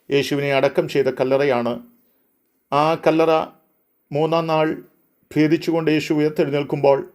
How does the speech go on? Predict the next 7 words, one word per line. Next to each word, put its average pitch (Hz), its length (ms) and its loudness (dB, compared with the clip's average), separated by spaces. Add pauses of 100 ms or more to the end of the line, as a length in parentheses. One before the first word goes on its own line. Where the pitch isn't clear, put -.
(520)
റോമൻ 151 320 2
പടയാളികൾ 156 560 2 (380)
അതിന് 151 180 0
മുൻപിലുണ്ടായിരുന്നു. 147 800 0 (720)
അവർ 135 200 2 (140)
ആ 143 100 0
സമയത്ത് 143 540 -2